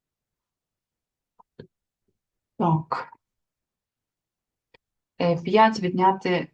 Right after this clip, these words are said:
шість не віднімається, позичаємо десяток, п'ятнадцять.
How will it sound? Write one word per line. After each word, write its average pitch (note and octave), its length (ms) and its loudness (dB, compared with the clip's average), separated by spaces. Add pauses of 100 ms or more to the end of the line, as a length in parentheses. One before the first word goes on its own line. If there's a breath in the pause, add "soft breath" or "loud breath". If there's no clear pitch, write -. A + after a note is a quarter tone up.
шість - 840 -6 (260)
не F3 100 -6
віднімається, G#3 600 2
позичаємо F3 680 -2
десяток, B3 480 -2
п'ятнадцять. G3 720 -6